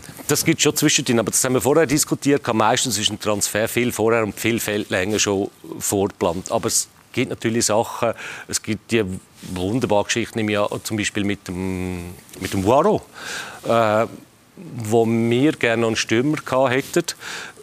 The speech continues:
das Budget eigentlich aufgebraucht gehabt haben und der Verwaltungsrat darum völlig zu Recht gesagt hat, wir, wir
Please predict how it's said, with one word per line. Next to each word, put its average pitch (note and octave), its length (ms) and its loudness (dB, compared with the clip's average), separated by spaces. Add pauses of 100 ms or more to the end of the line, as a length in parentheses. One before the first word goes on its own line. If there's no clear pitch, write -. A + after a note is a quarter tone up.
(180)
das - 160 0
Budget C#3 560 2
eigentlich A2 540 0
aufgebraucht C3+ 640 -2 (240)
gehabt B2 240 2
haben D3+ 200 0
und A#2 220 0
der - 80 -10
Verwaltungsrat G#2 840 0
darum G#2+ 160 2
völlig G#2+ 320 -4
zu A2+ 80 -2
Recht G#2 220 0
gesagt G2 260 -4
hat, G#2 160 -4
wir, F#2 200 -6 (760)
wir F2+ 220 -2